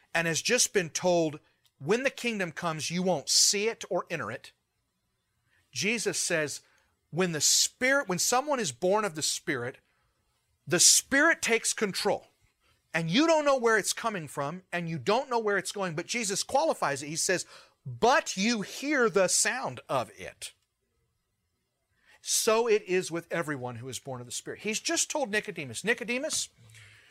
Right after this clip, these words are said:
when someone's born of the Spirit, the power of God's wind spirit takes control. You aren't in control, but a sound occurs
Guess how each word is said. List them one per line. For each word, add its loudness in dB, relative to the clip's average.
when 0
someone's 4
born 0
of -4
the -6
Spirit, 0
the 0
power 2
of -2
God's 0
wind 0
spirit -2
takes 0
control. -4
You 4
aren't 2
in -2
control, -2
but 2
a 0
sound 4
occurs -4